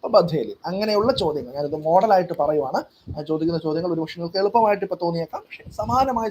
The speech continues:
ചോദ്യങ്ങളെന്ന് മനസ്സിലാക്കാനായിട്ട് ശ്രമിക്കുക. ഇനി, എങ്കിലും ധൈര്യം സംഭരിച്ച ഇസ്രായേൽക്കാർ എവിടെയാണ് വീണ്ടും അണിനിരന്നത്? അതായത് ആദ്യ ദിവസം ഇരുപത്തിയേഴായിരം പേരെ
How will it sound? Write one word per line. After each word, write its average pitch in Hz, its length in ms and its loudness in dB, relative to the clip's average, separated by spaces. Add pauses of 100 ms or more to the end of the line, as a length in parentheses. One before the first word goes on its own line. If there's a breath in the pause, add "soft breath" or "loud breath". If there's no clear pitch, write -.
ചോദ്യങ്ങളെന്ന് 180 460 -2 (460 loud breath)
മനസ്സിലാക്കാനായിട്ട് 143 720 -8
ശ്രമിക്കുക. - 340 -20 (1200)
ഇനി, 185 140 -4 (2500)
എങ്കിലും 262 360 2 (120)
ധൈര്യം 208 400 2
സംഭരിച്ച 180 500 0
ഇസ്രായേൽക്കാർ 165 520 2
എവിടെയാണ് 175 380 4 (100)
വീണ്ടും 180 300 2 (140)
അണിനിരന്നത്? 143 540 0
അതായത് 165 300 4
ആദ്യ 170 220 2
ദിവസം 160 280 -2
ഇരുപത്തിയേഴായിരം 156 520 2
പേരെ 156 180 0